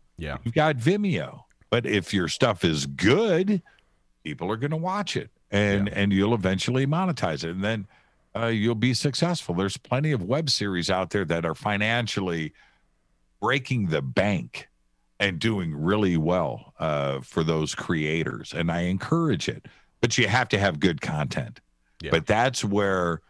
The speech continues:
Speaker 2: the networks understand now, uh, that, uh, they, they are not competing against themselves. They're competing against everything else out there, all the streaming services.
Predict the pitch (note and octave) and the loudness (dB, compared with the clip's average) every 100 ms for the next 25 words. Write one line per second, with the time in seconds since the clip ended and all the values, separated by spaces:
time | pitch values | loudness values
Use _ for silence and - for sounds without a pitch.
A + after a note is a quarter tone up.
0 | _ _ E2 F2+ F2+ G#2 A2+ G2 E2+ - | _ _ -2 0 2 0 2 0 0 -2
1 | G2 F#2 E2+ - F#2 F#2 F2+ E2 C#2 C2 | 0 0 -2 -2 -2 0 0 0 -2 -4
2 | A#1 - _ _ _ _ - E2+ D2+ F2 | -8 -14 _ _ _ _ -2 -2 2 0
3 | E2+ D2 - E2 D2+ D#2+ D2+ D#2+ F#2 G2+ | 0 -4 -8 -8 -8 -6 -4 0 0 0
4 | F2 F#2 A2 G#2+ G2 F2+ F#2 F2+ - E2+ | 0 0 2 2 2 2 0 -2 -4 -4
5 | D#2+ G2+ F#2+ F2 D#2+ C#2+ D#2+ D2+ - - | 0 0 2 0 -2 -2 -2 -4 -8 -6
6 | D#2+ D#2 D2+ - G2 D#2 B1+ B1 - _ | -2 0 0 -2 0 -2 -4 -6 -12 _
7 | _ _ G2+ G2 F#2+ D2+ G2+ G#2 F#2 E2 | _ _ -2 0 -2 0 -2 0 -2 -4
8 | D#2 F2 E2 - F#2 F2 E2+ - D#2+ D2+ | -4 -6 -6 -6 -4 -2 -4 -4 -4 -4
9 | D#2 D2+ - F#2+ G#2+ C2+ C#2 D2+ D2+ - | -4 -6 -2 -2 0 -4 -2 -2 -2 -2
10 | F2 F2 E2 D#2+ D#2 F#2+ G#2 G2 - A#1+ | -2 0 -2 -2 -4 -2 -2 -4 -6 -10